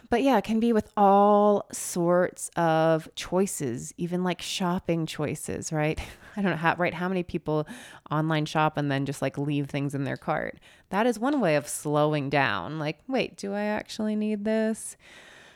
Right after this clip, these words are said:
So thinking about where in your life can you trust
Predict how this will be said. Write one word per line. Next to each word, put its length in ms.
So 340
thinking 380
about 480
where 560
in 280
your 260
life 1200
can 260
you 200
trust 840